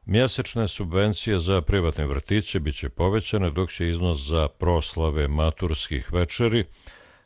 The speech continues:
porasti sa dosadašnjih, e, osamdeset na stotinu maraka. Od juna je planirano i povećanje sredstava za vantjelesnu oplodnju, dok će od oktobra stipendije za srednjoškolce i studente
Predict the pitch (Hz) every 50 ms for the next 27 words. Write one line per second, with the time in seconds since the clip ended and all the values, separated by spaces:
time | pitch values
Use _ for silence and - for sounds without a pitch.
0 | _ _ - 123 104 92 87 82 - - 95 - - - 92 85 80 73 78 73
1 | - - 80 76 71 78 73 - - 78 71 67 64 - - - - 76 69 67
2 | 65 65 64 64 69 - _ - 82 - - - 69 64 67 85 87 - - -
3 | 92 - 85 85 85 - - - - 69 69 - - 82 76 80 78 78 85 90
4 | 87 80 76 71 - - - - - - - - - - - - - - - -
5 | - _ _ _ 123 110 98 101 110 107 98 95 87 82 73 - - 92 101 107
6 | 123 127 117 113 110 107 104 101 87 - 95 92 87 78 - 95 90 90 87 82
7 | - - 73 73 69 - - 82 82 82 82 85 78 71 76 82 78 76 73 71
8 | 76 78 76 73 - 80 76 73 69 - - 80 71 65 - - 87 101 117 117
9 | 127 117 90 92 98 92 - - - - 80 - - 95 113 101 87 98 95 -
10 | - - 107 95 85 92 90 76 - - - - - - _ _ - - - -
11 | 92 - - 80 80 87 87 95 92 87 76 69 73 71 67 - - 78 78 69
12 | 73 69 - - - 78 80 82 80 - - 85 73 - - - 78 80 101 113
13 | 113 - - 110